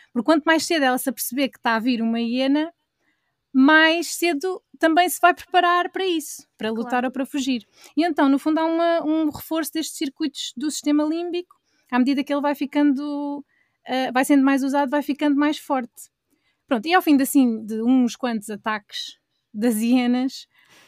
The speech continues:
Speaker 1: no, ela, a criança, ao, à mínima percepção de barulho ou movimento, já, ah, disparou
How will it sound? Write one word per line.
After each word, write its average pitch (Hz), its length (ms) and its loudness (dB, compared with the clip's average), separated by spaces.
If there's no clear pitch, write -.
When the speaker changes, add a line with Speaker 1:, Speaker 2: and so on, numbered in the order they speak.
Speaker 1:
no, 269 220 6
ela, 262 460 2
a 226 180 -4
criança, 214 500 -4
ao, 233 180 -2
à 247 100 -4
mínima 269 360 6
percepção 262 640 -2
de 214 80 -4
barulho 233 460 -2
ou 208 40 0
movimento, 240 760 0
já, 262 460 0
ah, 254 320 -2
disparou 277 720 0